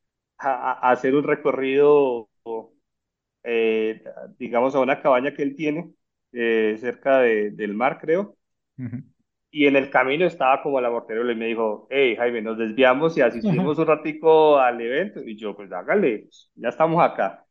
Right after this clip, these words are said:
Speaker 3: Qué
Speaker 1: Y
Speaker 3: guay.
Speaker 1: así surgió la cosa. No fue nada planeado, pero fue, fue muy interesante el,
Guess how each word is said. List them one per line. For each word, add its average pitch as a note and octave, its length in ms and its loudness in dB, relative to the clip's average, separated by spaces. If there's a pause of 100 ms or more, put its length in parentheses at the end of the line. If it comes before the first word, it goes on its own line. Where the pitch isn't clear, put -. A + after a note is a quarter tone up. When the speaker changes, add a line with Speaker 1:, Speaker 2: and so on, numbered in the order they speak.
(340)
Speaker 3:
Qué D3+ 80 -12
Speaker 1:
Y A#2+ 240 2
Speaker 3:
guay. - 0 -
Speaker 1:
así A2 320 0
surgió C3 260 -2
la B2+ 140 4
cosa. B2 160 2
No A#2 140 -2
fue D3+ 100 -2
nada D3+ 260 4
planeado, D3 480 0
pero A#2+ 220 -8
fue, G#2+ 240 -10
fue A2 160 -8
muy B2 160 -4
interesante A#2 960 -2
el, - 200 -10